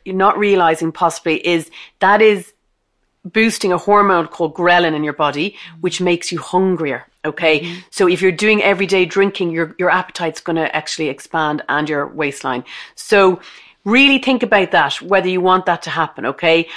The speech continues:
Speaker 1: Um, also, you won't want to get off the couch and go for a walk if you're
Speaker 2: Mm-hmm.
Speaker 1: hungover. It's, you
Speaker 2: Mm-hmm.
Speaker 1: know, it's a no-brainer. Um, number two, you'll have better health and better skin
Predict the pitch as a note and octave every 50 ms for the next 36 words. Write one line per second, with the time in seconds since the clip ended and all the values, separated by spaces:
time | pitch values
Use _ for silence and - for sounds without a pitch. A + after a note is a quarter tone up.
0 | - - - _ - D#3+ E3+ E3 E3+ E3 E3+ - - A#3 C4 B3+ - A3+ G#3 A3
1 | A3+ D4+ D#4+ - D#4 C#4+ B3 - - A#3+ A#3 A3+ A3 - F#3+ - A3+ A3+ A3 A3
2 | - F#3+ F3+ F#3 F3+ - - F3 E3 E3 D#3+ D#3+ E3 F#3 G3+ G3 E3+ - - -
3 | - - F3+ - G3 F#3 F3 E3+ E3+ - G#3 G#3+ - - D#3 F3+ F3+ F3+ G3+ B3
4 | C4 - E3+ C#3+ D#3 - E3+ E3 - - F3+ E3 G3 F#3+ G3 G3 G3+ G#3+ G#3+ G3+
5 | - - G3 F#3+ G3 G3+ G3+ G3 G3 G#3 G#3 G#3+ G#3+ G3+ E3+ D3+ - - - -
6 | - - - - - F#3 F#3+ F3+ F3+ F3+ F3+ F3+ E3+ - _ - - - - _
7 | _ _ - A#3 A#3+ A3+ A#3+ A#3 - - - D4+ D#4 D#4 D4+ D4 D4 C4+ C4+ -
8 | - - - _ _ _ A#3+ A3 G#3+ A#3+ G#3 G3 - - A#3+ B3 A#3+ A#3+ A3+ A3+
9 | - G#3+ G#3 G#3 G3+ G#3 - - _ G3 G3+ G3+ F#3+ E3 - _ G#3 G3+ G3+ -
10 | - G3 F3+ - - - - G3+ G3 F#3 E3+ C#3+ D3 C#3+